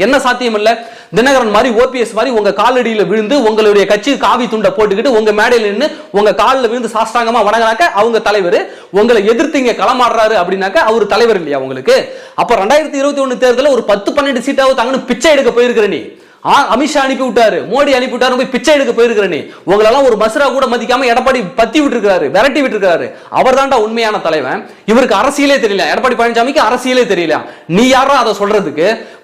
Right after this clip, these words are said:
மத்தியில ஆளும் பாஜகவை, அசுர பலத்தோட இருக்கக்கூடிய பாஜகவை எதிர்த்துக்கிட்டு, மாநிலத்துல ஆளும் அசு-, அசுர பலத்தோட ஆளக்கூடிய திமுகவை எதிர்த்துக்கிட்டு,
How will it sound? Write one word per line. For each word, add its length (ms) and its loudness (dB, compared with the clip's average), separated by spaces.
மத்தியில 340 2
ஆளும் 320 0
பாஜகவை, 540 0
அசுர 300 -2
பலத்தோட 280 0
இருக்கக்கூடிய 300 -2
பாஜகவை 560 0
எதிர்த்துக்கிட்டு, 480 -2
மாநிலத்துல 580 2
ஆளும் 260 0
அசு-, 360 0
அசுர 200 0
பலத்தோட 360 0
ஆளக்கூடிய 440 0
திமுகவை 560 2
எதிர்த்துக்கிட்டு, 480 -4